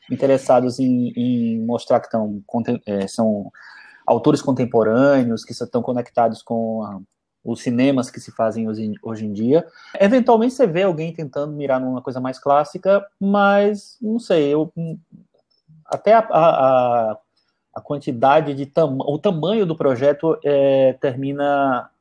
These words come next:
afastando um pouco, é, as pessoas desse tipo de, de cinema. Então, eu acho interessante que o, que o Paul Greengrass, que é um cara que te-, que vem desse background que a gente falou,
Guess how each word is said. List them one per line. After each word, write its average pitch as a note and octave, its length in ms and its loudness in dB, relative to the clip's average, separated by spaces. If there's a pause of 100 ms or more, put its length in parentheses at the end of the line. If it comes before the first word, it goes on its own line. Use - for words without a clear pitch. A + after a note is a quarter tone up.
afastando C3+ 640 -4
um C#3+ 80 -10
pouco, B2 800 -4 (500)
é, G#2+ 600 -4
as A2 100 -6
pessoas A#2 300 -4
desse B2 200 -16
tipo A#2+ 220 -6
de, A#2 500 -2
de A#2 80 -16
cinema. G#2 460 -6 (340)
Então, B3 300 2 (180)
eu A3+ 180 6
acho A#3 200 4
interessante A3+ 680 4
que - 120 -4
o, C#3+ 200 0
que - 160 -4
o C#3 40 -2
Paul C#3+ 180 0
Greengrass, C3+ 360 2
que - 160 2
é G#3 60 8
um C4 100 2
cara C#3 260 2
que - 140 -8
te-, - 180 -6
que - 160 -2
vem C3 320 0
desse D#3 440 0
background A#2+ 480 -2
que A#2+ 100 -12
a A#2 40 -8
gente - 120 -18
falou, A2+ 380 0